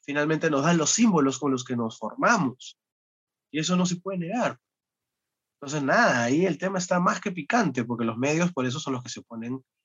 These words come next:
al, al Estado y a que se les tome, y la gente no se imagina de que de qué cosas pasaron cuando el Estado, o sea,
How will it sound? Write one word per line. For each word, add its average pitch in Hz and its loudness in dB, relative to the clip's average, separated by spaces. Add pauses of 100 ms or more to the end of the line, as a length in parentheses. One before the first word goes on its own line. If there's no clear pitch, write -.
(200)
al, 113 -4
al 117 -4
Estado 127 2
y 156 2
a 123 -4
que 113 -12
se 107 -14
les 101 -12
tome, 160 2 (560)
y 120 -6
la 113 -6
gente 139 0
no 147 2
se 160 0
imagina 160 0
de 151 0
que 107 -4 (280)
de 110 -12
qué 139 -6
cosas 160 -2
pasaron 147 0
cuando 120 -2
el 110 -6
Estado, 131 0
o 123 -4
sea, 120 -8